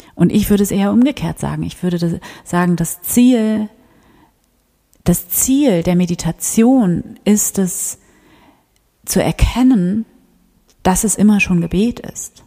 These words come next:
dass die Meditation immer schon Gebet ist. So würde ich es formulieren, glaube ich. Genau. Ja,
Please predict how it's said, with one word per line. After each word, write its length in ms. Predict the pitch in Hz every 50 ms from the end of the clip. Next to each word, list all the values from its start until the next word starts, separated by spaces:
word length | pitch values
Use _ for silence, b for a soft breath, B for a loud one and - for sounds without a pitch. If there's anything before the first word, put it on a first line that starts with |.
| _ _ -
dass 180 | - 180 156 -
die 120 | - 185
Meditation 580 | 190 180 180 - 175 175 - - - 196 190 -
immer 240 | - 196 214 214
schon 180 | - - 185 -
Gebet 360 | 82 - - 185 202 208 -
ist. 160 | - - -
So 160 | - 190 190 -
würde 160 | 170 - -
ich 160 | - 160 -
es 80 | - -
formulieren, 520 | - - - 165 170 165 175 - 175 170 - _ _ b b b b b b b b -
glaube 260 | - - - - - -
ich. 120 | - - - _ _ _ _ _ _ _ _ _ B B B B B B B B B _ _ _ _ _ _ _ _ _ _
Genau. 320 | - 170 170 160 156 160 160 _ _ _ _ _ _ _ B B B B B B B
Ja, 120 | B -